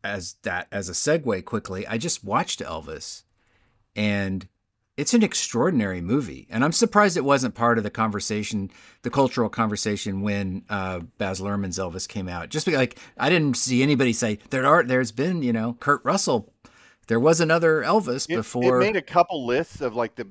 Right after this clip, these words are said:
Speaker 2: I, I saw that Vulture slash New York Magazine released a list of the greatest Elvises in movies.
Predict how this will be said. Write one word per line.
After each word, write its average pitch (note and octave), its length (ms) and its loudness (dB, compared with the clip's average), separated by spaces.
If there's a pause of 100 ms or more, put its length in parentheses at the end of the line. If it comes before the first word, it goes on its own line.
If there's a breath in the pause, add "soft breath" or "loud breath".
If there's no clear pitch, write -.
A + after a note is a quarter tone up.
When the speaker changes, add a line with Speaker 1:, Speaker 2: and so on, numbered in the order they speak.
Speaker 2:
I, A#2+ 240 -2
I A#2+ 40 -4
saw A#2 320 -2
that G2+ 180 -8
Vulture A2+ 580 -6 (300)
slash - 380 0
New A#2 60 -8
York G#2 200 -6
Magazine G#2 460 -4
released G2+ 320 -6
a G#2 60 -2
list G#2 280 -2
of F#2+ 140 -10
the F#2+ 60 -10
greatest F#2+ 420 -6
Elvises G2 600 -4
in F#2 200 -8
movies. G#2+ 500 -6